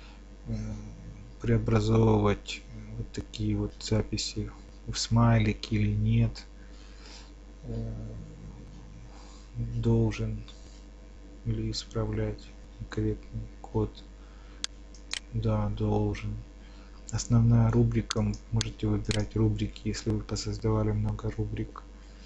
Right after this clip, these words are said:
Если вы забыли поставить галочку, рубрика быть, ну, должна быть обязательно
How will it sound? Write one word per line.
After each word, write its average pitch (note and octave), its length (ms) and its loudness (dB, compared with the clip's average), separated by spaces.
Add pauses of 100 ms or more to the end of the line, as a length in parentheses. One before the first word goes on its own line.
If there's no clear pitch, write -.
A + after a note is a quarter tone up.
(320)
Если A#2 240 0
вы A2 100 6
забыли G#2+ 380 4
поставить G#2+ 600 0
галочку, A2+ 520 4 (840)
рубрика A2 580 0
быть, - 340 -2 (540)
ну, G#2+ 180 6
должна A2 300 4
быть G#2+ 200 -2
обязательно G#2+ 680 0